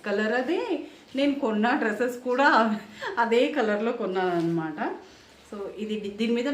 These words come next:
నాకు డిజైన్ కూడా బాగా నచ్చింది. ఈ కలర్ మనకి ఇలా లైటింగ్లో చూసే కంటే కూడా ఇలా చూస్తే చాలా బాగుంది. బయట చూస్తే దీని కలర్ డిజైన్ సూపర్గా ఉందన్నమాట. లోపల పళ్ళు వచ్చేసి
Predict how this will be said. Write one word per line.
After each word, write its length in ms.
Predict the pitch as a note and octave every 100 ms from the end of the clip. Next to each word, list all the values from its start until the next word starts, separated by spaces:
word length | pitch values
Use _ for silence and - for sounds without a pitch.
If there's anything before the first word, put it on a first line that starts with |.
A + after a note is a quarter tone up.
| A3
నాకు 160 | - F3+ E3+
డిజైన్ 260 | F3 F#3 G3
కూడా 80 | F3+
బాగా 120 | D#3+ D#3+
నచ్చింది. 260 | D#3+ E3+ F3 B3+
ఈ 40 | C4+
కలర్ 240 | B3+ D4+ E4
మనకి 260 | G#3+ G#3 C#4 A#3+
ఇలా 380 | G3+ G3 G3 - F3+
లైటింగ్లో 380 | F#3+ F#3 A3 A#3 A3
చూసే 260 | F#3+ F#3+ G#3 F#3
కంటే 280 | F3 G#3 G#3 F3+
కూడా 240 | F3+ C#4+ - - - - - A3
ఇలా 120 | B3 A3
చూస్తే 220 | A3 C4+ D#4 - - - - -
చాలా 180 | F#3+ F#3 F#3 E3+
బాగుంది. 420 | D#3+ F#3 G#3 E3 D#3+
బయట 220 | D#3+ D#3 G3 F3+
చూస్తే 300 | E3 F#3+ B3+ A3+
దీని 140 | E3+ E3+
కలర్ 260 | D#3+ E3+ G3+ F3+
డిజైన్ 320 | D3+ D#3+ F#3+ A#3
సూపర్గా 440 | E3 - - F#3 F3 D#3
ఉందన్నమాట. 460 | D3+ D3 D3 D3 D#4 - - - - - - C4
లోపల 260 | B3+ C4 D4+ C#4 C#4 D#4 E4+ - - - - - - - C4+
పళ్ళు 240 | B3+ C#4 D#4
వచ్చేసి 420 | D4 C#4+ C#4